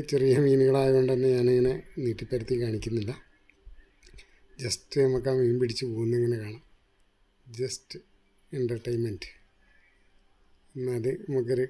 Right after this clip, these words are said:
കറിക്കുള്ള മീൻ കിട്ടുകയും ചെയ്യും. വേണ്ട, അടിപൊളി അടിപൊളിയായിട്ട് ഇങ്ങനെ കയറ്റാം. ഇതിൻ്റെ ഏറ്റവും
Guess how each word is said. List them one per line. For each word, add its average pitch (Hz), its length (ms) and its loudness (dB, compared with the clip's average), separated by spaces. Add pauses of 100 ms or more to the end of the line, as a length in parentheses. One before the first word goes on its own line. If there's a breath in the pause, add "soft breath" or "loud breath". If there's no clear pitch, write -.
കറിക്കുള്ള 120 460 -6
മീൻ 120 220 4
കിട്ടുകയും 113 360 -4
ചെയ്യും. 101 240 -10 (2750)
വേണ്ട, 120 220 -10 (1600)
അടിപൊളി 117 540 -2
അടിപൊളിയായിട്ട് 117 560 -2
ഇങ്ങനെ 113 220 -6 (580)
കയറ്റാം. 104 380 -12 (640 soft breath)
ഇതിൻ്റെ 127 280 -4
ഏറ്റവും 143 240 -6